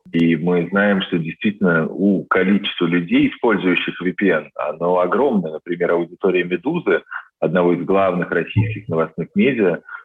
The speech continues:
э, редакция которого базируется здесь же, в Риге. Так вот, их аудитория после того, как «Медуза» была заблокирована,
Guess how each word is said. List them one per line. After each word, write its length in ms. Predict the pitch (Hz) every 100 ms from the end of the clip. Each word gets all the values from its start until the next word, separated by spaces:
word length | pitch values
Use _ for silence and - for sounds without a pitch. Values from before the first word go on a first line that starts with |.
| -
э, 540 | 82 78 76 76 76 76
редакция 460 | 76 82 82 - 90
которого 340 | 82 92 82
базируется 560 | 87 85 90 85 - 80
здесь 240 | 92 85
же, 100 | 80
в 60 | 80
Риге. 360 | 127 113 82 - - _ -
Так 80 |
вот, 160 | 202 -
их 140 | 107
аудитория 540 | 95 90 87 131 151 107
после 260 | 90 -
того, 140 | 95 90
как 160 | 85 101
«Медуза» 440 | 98 107 98 87
была 300 | 85 82 78
заблокирована, 800 | 78 85 82 180 151 113 85